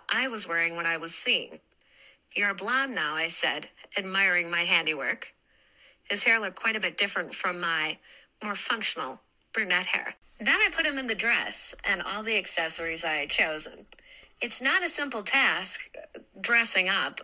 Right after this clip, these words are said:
a, a bound security guard. Fortunately,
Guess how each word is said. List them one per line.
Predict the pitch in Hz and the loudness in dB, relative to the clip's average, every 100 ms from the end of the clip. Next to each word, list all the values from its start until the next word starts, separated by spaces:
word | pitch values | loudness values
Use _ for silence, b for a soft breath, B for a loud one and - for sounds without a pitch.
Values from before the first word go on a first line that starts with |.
| - | 2
a, | 185 180 175 170 | 6 8 6 6
a | 180 180 | 4 2
bound | 175 190 196 214 208 | 0 -2 -2 2 6
security | 202 196 226 196 160 | 6 6 4 4 2
guard. | 127 85 80 - B B B B | 0 0 -4 -8 B B B B
Fortunately, | - 359 440 - 202 170 170 170 180 | -4 0 4 4 2 2 2 2 0